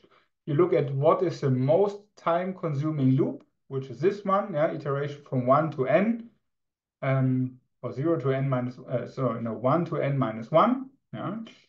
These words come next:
and, uh, also in the other direction. Uh, we do the copy, yeah, that means a stencil, uh, based access, yeah, and do some mask function here. The other loop, which is not parallelized in this very, uh, simple approach,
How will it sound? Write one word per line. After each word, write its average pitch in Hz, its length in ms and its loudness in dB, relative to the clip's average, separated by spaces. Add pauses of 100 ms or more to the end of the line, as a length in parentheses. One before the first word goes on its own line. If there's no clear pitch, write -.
(200)
and, 127 340 -2
uh, 117 240 0
also 127 300 2
in 113 100 0
the 113 120 2
other 190 240 8
direction. 185 760 2 (340)
Uh, 143 280 0
we 139 100 2
do 156 140 2
the 139 140 4
copy, 156 680 0
yeah, 127 160 0
that 135 200 0
means 135 240 4
a 127 80 0
stencil, 135 640 0 (600)
uh, 113 220 -2
based 117 520 -6 (360)
access, - 580 -2 (100)
yeah, 143 280 -4
and 131 160 -2
do 131 140 -2
some 123 420 -2
mask 110 420 -4
function 113 460 -6
here. 131 260 2 (560)
The 151 120 4
other 214 200 6
loop, 226 360 2
which 143 180 -2
is 139 160 -6
not 190 360 4
parallelized 190 680 6
in 156 100 -4
this 165 280 -2
very, 143 440 -4 (240)
uh, 131 220 2
simple 160 360 -4
approach, 135 460 2